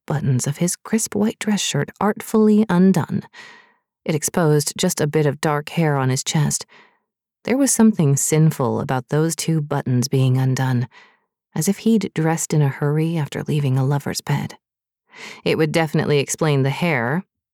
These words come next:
It was just the right length for a woman to sink her hands into, to grip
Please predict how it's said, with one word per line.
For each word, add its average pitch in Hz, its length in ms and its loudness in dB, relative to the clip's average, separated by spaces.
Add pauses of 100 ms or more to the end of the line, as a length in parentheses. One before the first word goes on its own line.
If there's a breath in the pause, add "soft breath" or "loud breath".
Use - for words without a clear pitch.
(300)
It 214 160 2
was 170 200 0
just - 600 0
the 156 100 2
right 156 380 0
length 135 340 0
for 147 160 0
a 147 80 2
woman 151 360 4
to 143 100 2
sink 160 340 2
her 160 180 0
hands 139 400 2
into, 135 600 0 (400 loud breath)
to - 80 -6
grip 175 280 -2